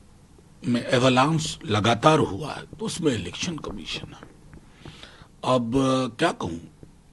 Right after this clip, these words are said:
मैं तो बार बार कहता हूँ, शेर सुना देंगे फिर इस पर भी कोई ना कोई। तो किरदार में वजन बढ़े,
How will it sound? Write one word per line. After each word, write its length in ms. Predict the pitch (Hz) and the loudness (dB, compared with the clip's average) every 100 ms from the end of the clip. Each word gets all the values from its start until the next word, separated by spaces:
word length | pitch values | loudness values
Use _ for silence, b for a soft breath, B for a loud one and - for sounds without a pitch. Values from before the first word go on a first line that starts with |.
| _ - | _ -6
मैं 140 | 110 | -4
तो 100 | 110 | -2
बार 200 | 104 120 | 0 0
बार 200 | 131 147 | 0 -2
कहता 300 | - 117 127 | -2 -6 -4
हूँ, 400 | 117 110 120 - - _ - - - - - - - | -4 -2 -4 -8 -18 _ -20 -20 -20 -20 -20 -20 -12
शेर 260 | - 117 | -8 -6
सुना 300 | 110 135 113 | -6 -4 -2
देंगे 320 | 110 110 110 110 | 0 2 2 2
फिर 200 | 113 104 | -2 -2
इस 140 | 98 | -4
पर 200 | - 107 | -6 -4
भी 140 | 101 | -2
कोई 220 | 104 98 98 | -2 -4 -6
ना 100 | 92 | -8
कोई। 260 | - 76 - - B B B B B B B B | -10 -12 -14 -20 B B B B B B B B
तो 80 | - | -10
किरदार 500 | 107 143 127 139 160 | 0 2 4 4 6
में 140 | 170 | 6
वजन 400 | 156 139 127 135 | 4 4 4 4
बढ़े, 460 | 117 110 117 113 98 | 4 2 2 0 -4